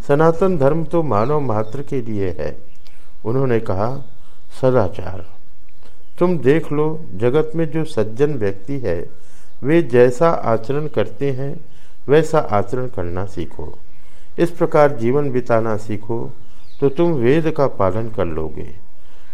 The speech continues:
तुम स्मृति का पालन कर लोगे। किसी ऋषि ने प्रश्न उठाया कि कली आ रहा है।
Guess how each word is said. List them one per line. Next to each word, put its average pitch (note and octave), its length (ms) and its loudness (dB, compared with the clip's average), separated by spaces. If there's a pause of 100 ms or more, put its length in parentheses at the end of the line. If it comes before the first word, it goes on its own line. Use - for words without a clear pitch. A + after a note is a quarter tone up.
(100)
तुम F3 200 2
स्मृति D#3 420 0
का E3 200 2
पालन A#2+ 380 2
कर A2 200 -2
लोगे। E2+ 420 -2 (680)
किसी E3+ 280 2
ऋषि D3+ 340 2
ने C#3+ 140 2
प्रश्न C3+ 380 0
उठाया C#3 460 0 (560)
कि C#3+ 120 -2
कली C#3 360 0
आ A2 180 0
रहा B2 280 0
है। C3+ 220 -2